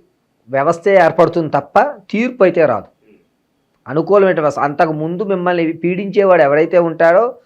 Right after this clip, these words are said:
అతను మీ వైపుకి మారిపోతాడు. అన్నదమ్ముల మధ్య కానీ, కోర్టు వ్యవ-, భూ సంబంధిత వ్యవస్థలు కానీ ఏదన్నా సరే మీ వైపుకి రావడం అది నేను ఇప్పటి వరకు నేను అనుకోలేదు, నువ్వే నీ, నువ్వు ఖచ్చితంగా న్యాయంగానే ఉన్నావని మీ వైపు తిరగడం అనేటువంటిది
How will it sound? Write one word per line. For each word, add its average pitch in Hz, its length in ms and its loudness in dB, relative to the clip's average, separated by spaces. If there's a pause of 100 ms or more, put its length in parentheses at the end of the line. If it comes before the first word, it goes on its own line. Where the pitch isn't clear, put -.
(260)
అతను 180 220 4
మీ 165 220 0
వైపుకి 208 380 2
మారిపోతాడు. 160 640 0 (1000)
అన్నదమ్ముల 156 380 2
మధ్య 147 240 0
కానీ, 147 220 0
కోర్టు 156 280 -2
వ్యవ-, 147 420 2
భూ 127 280 -4
సంబంధిత 151 440 -2
వ్యవస్థలు 135 420 -2
కానీ 143 220 -2
ఏదన్నా 113 280 -6
సరే - 160 -20 (1600)
మీ 170 200 0
వైపుకి 190 340 6
రావడం 185 420 6 (920)
అది 175 140 -6
నేను 180 180 -4
ఇప్పటి 170 240 0
వరకు 180 320 2
నేను 170 260 -2
అనుకోలేదు, 160 760 0 (340)
నువ్వే 147 320 -4
నీ, 156 220 -4
నువ్వు 151 440 -2
ఖచ్చితంగా 160 420 -2
న్యాయంగానే 156 580 0
ఉన్నావని 151 400 -2
మీ 151 160 -2
వైపు 165 260 2
తిరగడం 151 300 2
అనేటువంటిది 143 1000 -2